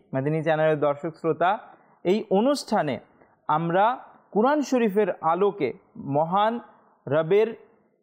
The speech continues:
কালামের আলোকে, কালামুল্লাহ এর আলোকে আমরা বিভিন্ন বিষয় সম্পর্কে জানি যে এই বিষয় সম্পর্কে কোরআনে পাকে কি রয়েছে, আল্লাহ তাআলা আমাদেরকে কি নির্দেশনা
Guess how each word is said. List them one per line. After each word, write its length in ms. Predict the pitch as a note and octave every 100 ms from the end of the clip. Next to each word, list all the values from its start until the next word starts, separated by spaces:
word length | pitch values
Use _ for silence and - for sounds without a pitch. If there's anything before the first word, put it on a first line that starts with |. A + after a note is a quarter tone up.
| -
কালামের 520 | E3+ G3 A#3+ C#4+ C#4
আলোকে, 560 | - F3 E3+ D#3 C#3 A#2+
কালামুল্লাহ 920 | - D#3+ F3 F#3+ F#3+ G3 G3 G#3 -
এর 160 | F3+ -
আলোকে 560 | D3+ D3+ F3+ - D#3+ F#3+ -
আমরা 320 | D3+ D3+ D#3
বিভিন্ন 580 | C3+ C#3 D#3+ G3+ F#3+ E3+
বিষয় 480 | D#3 C3+ B2+ E3 E3
সম্পর্কে 560 | D#3+ C#3+ C3+ B2+ C3+
জানি 400 | A#2 A#2+ A#2+ A2+ G#2+ _ _ _ -
যে 180 | C3 D3 -
এই 180 | G3 A3+
বিষয় 340 | F#3 F3+ G3 F3+
সম্পর্কে 680 | F#3+ F3 D#3 E3+ D#3 F#3+ G#3
কোরআনে 440 | - D3+ D3 D#3+
পাকে 360 | D#3 D3 D3 F#3+
কি 320 | - A3 C4
রয়েছে, 440 | A3+ D#3 - G2 - _ _ _
আল্লাহ 320 | D3+ E3 F3+
তাআলা 320 | F3+ F#3 F#3+
আমাদেরকে 560 | F#3 E3+ F3 F3 E3 G#3+
কি 260 | - G3 G#3
নির্দেশনা 840 | F#3 F3 E3+ F#3+ E3 F#3 F#3+ A#3+